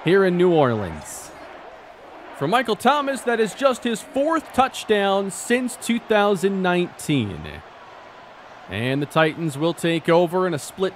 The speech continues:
backfield for Tannehill. And he lobs this one in perfectly for Chig Okonkwo, the second-year tight end. Kind of attacking this secondary right out the gate. Tannehill protected again. And Okonkwo's open.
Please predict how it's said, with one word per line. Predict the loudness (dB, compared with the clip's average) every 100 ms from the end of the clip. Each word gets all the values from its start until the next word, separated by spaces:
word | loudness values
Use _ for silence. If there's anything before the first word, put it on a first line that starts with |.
| -4
backfield | -4 -4 -8 -4 -2 0 -2
for | -4
Tannehill. | -2 -2 0 -2 0 0 2 2 2 0 -6 -4
And | 2 4 4
he | 4
lobs | 6 8 6 2 0
this | -2 -2 2
one | 4 4
in | 2 2
perfectly | 2 2 0 0 2 2 0
for | 0 4 2
Chig | 0 -4 -2 -2 -4
Okonkwo, | -2 -2 -2 0 0 -2 0 2 4 2 0
the | -4
second-year | -2 -2 -2 -4 -2 -2
tight | -4 -2 0 0
end. | 0 -2 -4 -8 -12 -16 -20 -20 -20 -20 -20 -20 -20 -20 -12 -2
Kind | 0
of | 0
attacking | -2 -2 -4 -4 -6 -4
this | -4
secondary | -4 0 0 0 0 4 4 4 0
right | 0 0
out | 0 0 -4
the |
gate. | -4 -2 -4 -8 -10
Tannehill | -6 -4 -2 -2 -2 0 -2 -4
protected | -6 -4 -4 -2 -2
again. | -2 0 -2 -2 -4 -6 -10 -20 -12 -2
And | 0
Okonkwo's | 0 2 2 2 2 4 4 4
open. | 4 4 2 -2 -4